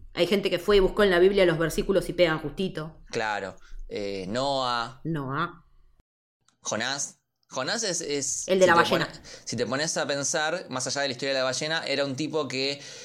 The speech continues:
Speaker 2: eh, no podía salir de su, de su destino.
Speaker 1: Ay, claro, tal cual.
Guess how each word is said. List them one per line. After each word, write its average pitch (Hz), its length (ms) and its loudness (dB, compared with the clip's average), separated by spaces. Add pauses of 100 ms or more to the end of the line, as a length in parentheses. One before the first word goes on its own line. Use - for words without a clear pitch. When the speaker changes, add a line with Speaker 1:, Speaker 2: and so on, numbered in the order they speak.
(400)
Speaker 2:
eh, 110 340 0
no 151 160 -2
podía 165 380 0
salir 147 440 -4
de 156 120 -2
su, 107 920 -8 (580)
de 123 100 -8
su 127 140 -4
destino. 117 640 -2 (640)
Speaker 1:
Ay, 196 400 4
claro, 196 340 4
tal 190 200 -2
cual. 190 440 2